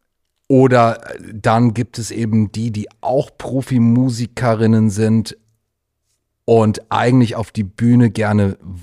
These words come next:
wollen würden und aber verbitterte Musiklehrkräfte geworden sind. Das habe ich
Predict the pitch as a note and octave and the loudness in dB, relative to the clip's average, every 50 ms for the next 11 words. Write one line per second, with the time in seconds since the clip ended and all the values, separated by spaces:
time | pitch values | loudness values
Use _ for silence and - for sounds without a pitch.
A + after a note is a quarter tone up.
0 | E2+ E2 E2+ F2 F#2+ G2 G#2+ A#2 C3 C#3+ D3 B2+ C#3 C#3+ C#3 B2 C3+ C3+ C3+ - | -20 -20 -10 -4 0 2 2 4 4 2 2 4 4 4 4 4 2 2 0 -2
1 | - - - - - - - - - _ _ _ _ _ _ _ _ _ _ _ | -6 -16 -20 -20 -20 -20 -20 -20 -20 _ _ _ _ _ _ _ _ _ _ _
2 | _ - G#2+ G#2 - - G#2+ G#2+ A2+ G2+ - - G2 - - A#2 A#2+ - B2 A2+ | _ -6 -4 -4 -6 -4 -4 -2 -2 -2 -4 -6 -8 -6 -6 -8 -8 -8 -8 -8
3 | - - G#2+ G#2 G#2 G#2 - G#2+ G#2+ G#2 G2 F#2 G2 A#2 C#3 C#3 - - - G#2+ | -4 -2 -2 -2 -2 -2 -2 -2 -2 -2 0 -2 -2 -4 -4 -4 -6 -12 -14 -10
4 | G2+ F#2 F2 F2+ F#2 F#2 - - - F#2 E2+ - - - F#2 E2+ F#2+ E2 F2+ E2+ | -8 -6 -6 -6 -6 -6 -8 -8 -10 -10 -10 -12 -14 -12 -10 -10 -8 -8 -6 -6
5 | E2+ E2+ F2 F#2 F2 G2 F2+ F2 E2 - - - F2 F2 - - G2 F2 G#2+ - | -6 -6 -8 -10 -10 -10 -12 -12 -12 -14 -16 -14 -14 -12 -10 -8 -8 -8 -8 -10
6 | - | -12